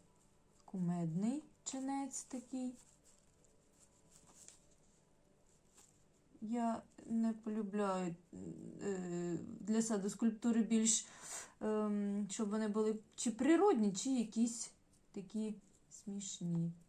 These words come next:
трошечки, а-, але не дуже дитячі. Ну, цей щось мені сподобався малюнок, і я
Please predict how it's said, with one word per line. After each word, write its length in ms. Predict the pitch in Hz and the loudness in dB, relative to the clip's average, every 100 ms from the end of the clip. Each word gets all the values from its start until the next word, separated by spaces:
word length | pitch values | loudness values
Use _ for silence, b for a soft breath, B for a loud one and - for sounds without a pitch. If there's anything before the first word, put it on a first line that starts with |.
| _ | _
трошечки, 760 | - 170 165 170 170 - 180 170 170 - _ _ _ - | -6 -4 -4 -6 -10 -6 -4 -4 -6 -18 _ _ _ -6
а-, 240 | 185 185 | -4 -2
але 260 | 208 202 214 | 0 0 0
не 160 | 214 | -2
дуже 300 | 196 233 208 | 2 2 2
дитячі. 760 | 190 180 170 165 143 - - 160 160 - _ _ _ _ _ _ - - - 330 | 0 -2 -2 -2 -2 -6 -8 -8 -8 -12 _ _ _ _ _ _ -20 -20 -14 -8
Ну, 300 | 349 254 190 | -2 2 2
цей 260 | 185 349 | 2 4
щось 300 | - 233 226 | 4 4 2
мені 200 | 226 214 | 0 0
сподобався 840 | 220 - 233 359 269 269 - 247 226 - - - - - - _ _ _ _ _ _ | -2 -2 0 2 2 0 -2 -2 -2 -6 -20 -20 -20 -20 -20 _ _ _ _ _ _
малюнок, 720 | 233 233 226 220 214 208 208 | 0 2 4 2 2 0 -2
і 80 | 214 | -4
я 220 | 220 302 | 0 0